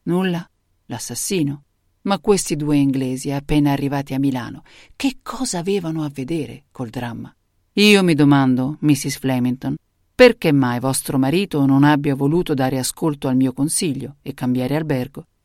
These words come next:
La donna lanciò un'altra occhiata al divano. "Ci avevano indicato questo albergo.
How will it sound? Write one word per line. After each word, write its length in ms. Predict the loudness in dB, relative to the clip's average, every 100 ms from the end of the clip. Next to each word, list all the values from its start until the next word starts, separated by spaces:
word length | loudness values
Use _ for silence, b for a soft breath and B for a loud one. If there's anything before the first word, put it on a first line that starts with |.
| _ _
La 180 | -4 -2
donna 360 | 0 -2 -2 -4 B B
lanciò 440 | -2 -2 -2 -4
un'altra 440 | -2 -4 -2 -4
occhiata 420 | -4 -2 -2 -2 -2
al 120 | -2
divano. 520 | -2 -2 -4 -6 -10 _ _ _
"Ci 200 | -8 -2
avevano 420 | 2 2 2 2 0
indicato 600 | 0 -2 -2 -4 -4 -4
questo 320 | -4 -4 -6
albergo. 580 | -4 -4 -4 -6 -10